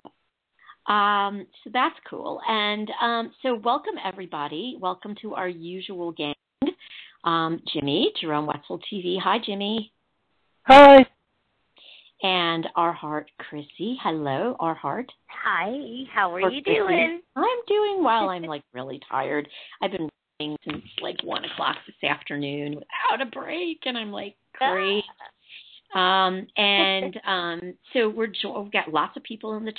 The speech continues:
Speaker 1: chat room already. Hi, everybody. Hi, Angela and Katie and Lydian. And our heart is in the chat room as well as on the
Speaker 3: <laughs>
Speaker 1: air. And if anyone
Speaker 3: Yes.
Speaker 1: wants to call in to join our discussion at any time, um, it's, the number is seven one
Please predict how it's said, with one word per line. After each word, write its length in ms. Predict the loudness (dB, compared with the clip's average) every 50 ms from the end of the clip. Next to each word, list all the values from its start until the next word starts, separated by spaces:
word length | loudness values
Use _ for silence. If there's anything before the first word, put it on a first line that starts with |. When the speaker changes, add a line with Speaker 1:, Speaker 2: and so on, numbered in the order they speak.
| -8
Speaker 1:
chat 200 | -6 -6 -6 -4
room 200 | -6 -8 -8 -8
already. 580 | -8 -10 -8 -8 -6 -4 -4 -4 -4 -6 -6 -8 -10 -10
Hi, 260 | -6 -6 -4 -4 -4
everybody. 720 | -4 -4 -4 -6 -4 -2 -2 -2 -2 -2 -2 -4 -4 -8 -10 -14 -18 -18 -12 -8 -4
Hi, 180 | -2 -2 -2
Angela 520 | -2 -4 -8 -8 -8 -8 -10 -10 -8 -8 -8
and 140 | -8 -12 -16 -16 -14
Katie 320 | -12 -10 -10 -10 -12 -12 -14
and 160 | -14 -12 -12 -10
Lydian. 600 | -10 -10 -8 -8 -10 -10 -10 -10 -10 -10 -10 -12 -8 -6
And 160 | -4 -4 -2 -2
our 100 | -2 -2 -2
heart 220 | -2 -4 -4 -4
is 80 | -6 -10 -12
in 100 | -12 -12
the 100 | -10 -10 -6 -6
chat 180 | -6 -6 -4
room 140 | -6 -6 -6
as 80 | -6 -8 -4
well 200 | -4 -2 0 0 -2
as 60 | -4 -4 -4
on 280 | 0 0 2 2 2 0
the 100 | 0 2 2
Speaker 3:
<laughs> 40 |
Speaker 1:
air. 400 | 2 2 2 2 2 2 0 0 -4 _ _ _ -20 -20 -20 -20 -20 -18 -6 -2
And 320 | 0 0 2 0 -2 -2 -4
if 80 | -8 -10 -6 -6
anyone 340 | -2 0 0 0 0 -2 -4
Speaker 3:
Yes. 60 | -4
Speaker 1:
wants 260 | -6 -6 -8 -10 -14
to 60 | -16 -16
call 260 | -8 -4 -4 -2 -2
in 80 | -4 -6 -8
to 80 | -8 -4
join 340 | -2 0 0 0 0 -4
our 80 | -10 -18
discussion 640 | -20 -20 -20 _ _ -20 -20 -20 -20 -20 -20 -20 -20
at 60 | -20 _ -20
any 200 | -20 -20 -20 -20 -20 _
time, 400 | -20 -20 -20 -20 -20 -18 -18 -18 -20 _ _ _ _ _ _ _ _ -16
um, 360 | -14 -12 -12 -12 -14 -14 -14 -14
it's, 160 | -16 -16 -16 -20 -18 -16
the 60 | -14
number 340 | -12 -10 -10 -10 -12 -12 -14
is 140 | -14 -16 -18 _ _ _
seven 280 | -10 -10 -8 -8 -8 -8
one 220 | -6 -6 -8